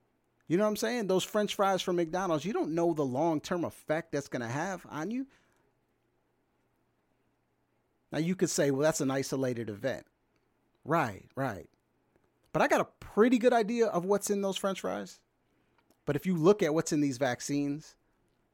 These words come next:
you know, these are toxins that you're putting into your body, you know, a-, and, and specifically this vaccine that is a, is a, uh,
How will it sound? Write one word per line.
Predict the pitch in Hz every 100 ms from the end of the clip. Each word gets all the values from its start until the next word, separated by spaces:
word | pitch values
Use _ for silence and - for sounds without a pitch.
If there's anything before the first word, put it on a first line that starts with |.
| _ _ _ _ _ _ _
you | 120
know, | 120 113
these | 151 139
are | 117
toxins | 147 135 - 151 123
that | 127 -
you're | 120
putting | - 135 131
into | 127 135
your | 120
body, | 110 113 123 131 135 _ _ _ -
you | 120
know, | 113 107
a-, | - 127
and, | 135 131
and | -
specifically | 123 131 - 170 160 156 135
this | 123 131
vaccine | 131 135 - 139 139 127
that | 117
is | 110 117
a, | 107 -
is | 107
a, | 107 92 - - -
uh, | - 98